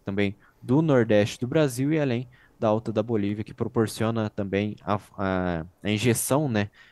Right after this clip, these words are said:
de umidade, a inje-, injeção de umidade pra essas áreas, formando aquele forte corredor de umidade que persiste ao longo de três, quatro, cinco e até mesmo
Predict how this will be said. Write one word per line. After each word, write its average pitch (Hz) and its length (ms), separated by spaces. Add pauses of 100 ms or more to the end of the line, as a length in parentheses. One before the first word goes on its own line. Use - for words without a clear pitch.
(120)
de 110 120
umidade, 104 640
a 95 40
inje-, 98 580
injeção 98 400
de 110 100
umidade 104 380
pra 117 160
essas 107 300
áreas, 110 340 (220)
formando 120 440
aquele 113 280
forte 127 420
corredor 110 400
de 117 100
umidade 117 420
que - 100
persiste 131 760 (440)
ao 107 120
longo 113 220
de 98 120
três, 127 460
quatro, 120 440
cinco 135 360
e 110 40
até 127 180
mesmo 120 340